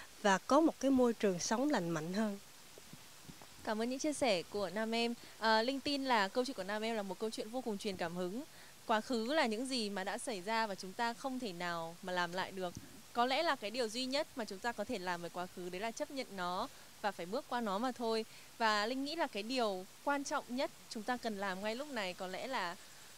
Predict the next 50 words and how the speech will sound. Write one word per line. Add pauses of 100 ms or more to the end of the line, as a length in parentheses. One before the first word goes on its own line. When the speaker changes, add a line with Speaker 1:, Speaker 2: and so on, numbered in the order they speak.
(160)
Speaker 2:
phải
trân
trọng
hiện
tại
và
làm
tốt
nhất
cho
hiện
tại
để
mình
Speaker 1:
Vâng.
Speaker 2:
có
thể (120)
kiến
tạo
Speaker 1:
Vâng.
Speaker 2:
một
tương
lai
tốt
đẹp
hơn,
đúng
Speaker 1:
Đúng.
Speaker 2:
không
nào?
Speaker 1:
Vâng. (400)
Speaker 2:
Ờm, (720)
chờ,
thực
ra
là
trên
mạng
á,
Linh
cũng
có
đọc
comment
thì
cũng
có
những
cái
khán,